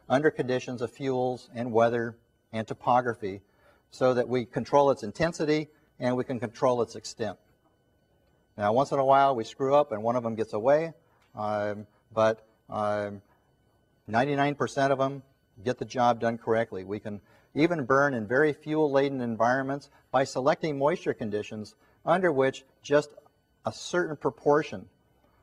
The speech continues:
of the fuel can be consumed under those moisture conditions. And so through a series of fires, you can take a very hazardous situation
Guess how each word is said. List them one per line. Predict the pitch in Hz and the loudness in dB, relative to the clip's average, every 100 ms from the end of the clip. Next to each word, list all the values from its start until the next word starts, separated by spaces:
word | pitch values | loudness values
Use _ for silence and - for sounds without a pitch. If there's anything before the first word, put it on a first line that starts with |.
| _ _ - | _ _ 0
of | 120 139 | 2 2
the | 147 | -2
fuel | 143 139 127 120 - _ _ _ _ _ | 0 0 0 -2 -8 _ _ _ _ _
can | - | -6
be | 117 135 | -2 -2
consumed | 135 117 - 139 127 113 | -4 -8 -4 -4 -4 -2
under | 117 123 | -2 0
those | 117 110 | 0 0
moisture | 113 113 117 113 | -2 -4 -4 -8
conditions. | - 98 90 - 92 - _ _ _ | -10 -8 -8 -10 -20 -20 _ _ _
And | 110 110 | -6 -4
so | - 123 | 2 2
through | 120 139 | 2 0
a | 117 | -4
series | - 151 151 131 | 0 4 4 2
of | |
fires, | - 120 117 117 110 - _ _ | 0 0 2 0 -2 -8 _ _
you | 123 | -8
can | 123 | -4
take | 117 131 | -2 0
a | 120 | 2
very | 120 120 | 2 2
hazardous | 139 139 135 110 - | 0 -2 -2 -8 -6
situation | 123 - 107 104 - 101 | -8 -4 0 0 -2 -12